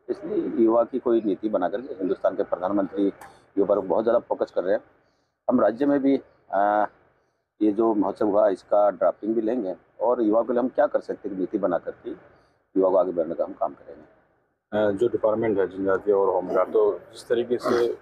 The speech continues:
Speaker 2: उस आदिवासी इलाके में एक बहुत बड़ा चेहरा, साथ साथ में एक बहुत बड़ी जिम्मेदारी की जो विचारधारा है वो वहाँ तक प्रत्येक लोगों तक पहुँचे, क्योंकि जो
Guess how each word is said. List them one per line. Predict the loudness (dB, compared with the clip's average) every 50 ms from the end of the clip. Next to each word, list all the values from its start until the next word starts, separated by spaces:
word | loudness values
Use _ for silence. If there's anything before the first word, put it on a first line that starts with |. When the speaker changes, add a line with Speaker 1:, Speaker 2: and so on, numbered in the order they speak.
| -14 -16
Speaker 2:
उस | -6 -2 -2
आदिवासी | 0 2 2 2 2 2 0
इलाके | 0 0 0 2 0 -2 -2
में | 0 0
एक | 0 0 0 -2 -2 -2
बहुत | -2 -2 0 0
बड़ा | 0 0
चेहरा, | 0 0 0 0 0
साथ | 0 0 -2
साथ | -2 -2 -6 -6 -4
में | -6
एक | -4
बहुत | -4 -8 -10
बड़ी | -10 -16 -20
जिम्मेदारी | -16 -10 -8 -2 0 0 0 0
की | -4 -6 -14 -18 -18 -20 -20 _ _ _ _ _ _ _ -12
जो | -6 -4 -2
विचारधारा | -2 -2 -2 -2 -2 0 0 0 2 2 2
है | 2 2
वो | 2 0 0 0
वहाँ | 0 -2 -2 -4 -6
तक | -8 -6
प्रत्येक | -6 -6 -4 -4 -4
लोगों | -4 -4 -4 -6
तक | -8 -8 -10 -8
पहुँचे, | -8 -8 -8 -8 -12
क्योंकि | -16 -16 -8 -8 -8
जो | -2 0 -2 -2